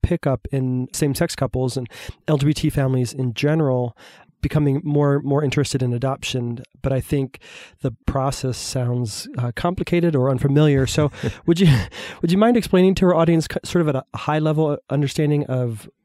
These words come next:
Speaker 1: what the adoption process looks like and what a couple or an individual can expect, uh, in terms of the duration and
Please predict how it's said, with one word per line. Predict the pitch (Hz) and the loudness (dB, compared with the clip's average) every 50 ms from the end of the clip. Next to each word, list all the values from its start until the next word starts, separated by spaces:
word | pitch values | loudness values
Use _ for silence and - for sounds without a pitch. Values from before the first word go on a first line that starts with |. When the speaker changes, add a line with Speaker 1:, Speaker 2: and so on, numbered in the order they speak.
| _ _ | _ _
Speaker 1:
what | - 131 135 156 156 | -8 -4 -2 -2 0
the | - 156 | 0 0
adoption | 143 143 147 143 139 - 151 143 | 0 0 0 -2 0 -2 -2 -2
process | - - 139 135 127 - 147 131 - - | 0 0 0 -2 -2 -2 -4 -4 -4 -4
looks | 127 131 143 - - - | -4 -4 -4 -4 -6 -4
like | 139 139 135 - | -4 -4 -2 -2
and | 139 123 123 123 | -4 -4 -2 0
what | 131 135 | 0 0
a | 135 | -2
couple | - - 139 131 - 139 135 | -2 -4 -4 -2 0 0 0
or | 135 127 131 127 | 0 0 0 -2
an | 127 117 | -2 -2
individual | 131 131 131 127 135 127 127 135 135 135 127 - - - - - - - _ | -2 -2 0 0 -2 0 0 0 2 2 0 -2 -6 -14 -20 -20 -20 -16 _
can | - - 143 | -4 -2 -2
expect, | 131 131 - - - - 139 143 - _ - - - - - | -2 -2 -6 -8 -4 -4 -4 -4 -4 _ -10 -12 -8 -6 -4
uh, | 143 | -2
in | 139 139 127 | -2 -2 0
terms | - 139 135 123 | 0 0 0 0
of | 123 120 120 123 120 - | 0 0 0 -2 -4 -4
the | - 120 117 | -6 -4 -4
duration | 120 127 127 127 135 127 - - - 135 131 131 131 131 120 | -2 -2 0 0 0 -2 -2 -2 -2 0 0 0 -2 -2 -4
and | 120 117 113 113 113 113 110 110 | -6 -6 -4 -4 -4 -4 -6 -8